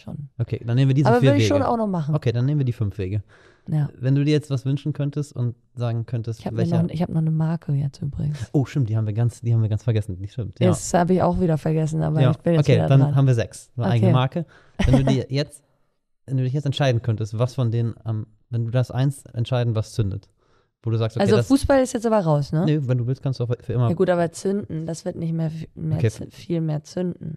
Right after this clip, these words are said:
Speaker 2: Ja, stimmt, wahrscheinlich wirst du dich davon auch irgendwann trennen müssen.
Speaker 1: Deswegen nehmen wir jetzt Fußball mal raus, weil
Speaker 2: Okay,
Speaker 1: das ist jetzt
Speaker 2: nehmen wir
Speaker 1: halt grad
Speaker 2: Fußball
Speaker 1: der
Speaker 2: raus?
Speaker 1: Weg. Also Fußball
Speaker 2: Okay.
Speaker 1: ist, ist jetzt ja
Speaker 2: Okay.
Speaker 1: gerade mein Weg.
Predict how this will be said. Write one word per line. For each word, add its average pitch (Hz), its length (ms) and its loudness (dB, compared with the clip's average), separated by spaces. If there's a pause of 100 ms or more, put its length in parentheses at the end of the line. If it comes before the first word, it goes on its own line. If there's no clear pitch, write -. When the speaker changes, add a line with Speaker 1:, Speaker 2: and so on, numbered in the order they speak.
Speaker 2:
Ja, 110 140 -2
stimmt, 101 180 -6
wahrscheinlich 104 360 -4
wirst 110 260 -6
du 110 60 -6
dich - 80 -8
davon 107 220 -4
auch 104 60 -6
irgendwann 101 240 -4
trennen 120 280 -2
müssen. 131 480 -4
Speaker 1:
Deswegen 180 320 0
nehmen 185 160 2
wir 190 60 4
jetzt 180 100 -2
Fußball 196 300 0
mal 185 160 -2
raus, 147 300 -2
weil 165 140 0
Speaker 2:
Okay, 175 140 0
Speaker 1:
das 190 80 -2
ist - 60 -14
jetzt 185 120 0
Speaker 2:
nehmen 131 140 4
wir 120 60 0
Speaker 1:
halt - 20 -
grad 143 140 2
Speaker 2:
Fußball 143 80 4
Speaker 1:
der 151 80 4
Speaker 2:
raus? 160 100 0
Speaker 1:
Weg. 147 340 -6
Also 196 260 0
Fußball 240 300 2
Speaker 2:
Okay. 226 120 4
Speaker 1:
ist, - 100 -6
ist - 240 0
jetzt 220 200 0
ja 180 80 2
Speaker 2:
Okay. 160 60 -4
Speaker 1:
gerade 160 160 0
mein 147 240 -4
Weg. 147 280 -8